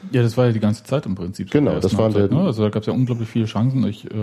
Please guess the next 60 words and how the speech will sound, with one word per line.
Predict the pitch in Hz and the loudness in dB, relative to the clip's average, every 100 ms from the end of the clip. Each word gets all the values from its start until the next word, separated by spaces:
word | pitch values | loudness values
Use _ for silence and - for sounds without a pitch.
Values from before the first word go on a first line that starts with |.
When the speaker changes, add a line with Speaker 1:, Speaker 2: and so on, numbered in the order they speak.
| 107 - - | -4 -6 -10
Speaker 1:
also | 101 104 | -10 -4
entweder | 101 113 | 0 4
haben | 110 | 4
sie | 110 107 | 2 2
die | 110 | 4
nicht | 107 - | 4 4
sauber | 98 101 | 2 2
zu | 95 | 0
Ende | 98 127 139 | 2 4 2
gespielt, | 123 - 135 135 127 - | -2 0 2 4 2 -4
äh, | 107 104 | -2 -2
Jakob | 104 101 - 113 | -2 -4 -6 -4
Busk | - - 101 | -4 -4 -6
oder | 104 | -2
irgendein | 87 110 107 104 | 2 2 2 2
Beinchen | 104 143 127 | 0 0 2
war | 120 | 2
immer | 113 | 4
noch | 120 113 | 2 0
dazwischen. | 107 - 120 131 127 _ _ _ _ _ _ _ _ _ - | -6 -6 -8 -6 -8 _ _ _ _ _ _ _ _ _ -4
Speaker 2:
Das | 92 | 0
Speaker 1:
Es | |
Speaker 2:
ist | 120 | 2
Speaker 1:
war | |
Speaker 2:
auch | 127 | 2
Speaker 1:
jetzt | 123 | 2
Speaker 2:
ganz | 117 | 0
Speaker 1:
ein | 117 | 2
Speaker 2:
häufig | 113 113 | 0 0
diese | 113 104 | -2 -2
Situation, | 104 110 101 113 | -2 -2 0 0
dass | 110 104 | -2 -2
sie | |
über | 104 | -4
den | 95 | -4
Flügel | - 120 123 | -4 -2 -2
gehen | 101 107 104 107 - _ _ _ _ _ _ _ - | 0 -2 -2 -4 -12 _ _ _ _ _ _ _ 0
ähm, | 101 95 | 2 2
die | 92 | 0
gesamte | 92 92 95 - | 0 0 0 -4
Abwehr | 90 98 | 0 2
mit | 95 98 - | 2 -2 -4
aufrückt | - 113 - 135 - | -2 0 0 -2 -2
auf | 110 | -4
die | 113 | -2
Höhe | 104 107 | 0 2
des | 104 107 - | 0 -4 -8
Spielers, | - 117 107 104 - | -8 -2 0 0 -2
der | 104 | -4
auf | 104 | -4
den | 101 | -8
Flügel | - 101 101 | -4 -2 0
geht | 101 98 | 0 0
und | 101 | 2
der | 98 | 2
dann | 95 | 2
einfach | 92 90 98 | 0 -2 -2
in | |
den | 95 90 | -2 0
Raum, | 87 92 90 | 2 2 -2